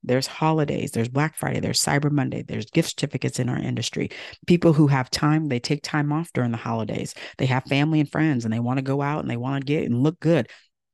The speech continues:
They spend the money to do it. Unfortunately, many estheticians miss this boat because they're so focused on what they don't have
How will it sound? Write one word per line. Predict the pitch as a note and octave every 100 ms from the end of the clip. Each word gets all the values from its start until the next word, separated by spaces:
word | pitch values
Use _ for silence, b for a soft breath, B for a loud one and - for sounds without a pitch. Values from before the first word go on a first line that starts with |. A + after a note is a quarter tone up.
| _ _ _ _ _ -
They | C3+
spend | - - C#3 D3
the | D3
money | D3 D#3 D3+
to | -
do | B2 D#3+
it. | D3 - - _ _ _ _ _ _ _ _ _ -
Unfortunately, | B2+ - D#3+ F3+ D#3+ C#3 C#3+
many | C3 C3+ C#3
estheticians | C3 - B2+ C#3+ - C3 B2+
miss | B2+ C#3+ D#3 -
this | C#3+ C3+
boat | B2 D#3 C#3 - - _ _ _ _ _ _ _ _ _ _ _ _ _ -
because | C#3+ D3+ B2+
they're | C3
so | B2+ - D3
focused | C#3 - F3 - -
on | C3
what | C3 B2+
they | B2
don't | B2 C#3+ F#3+
have | C3 B2+ B2+ D3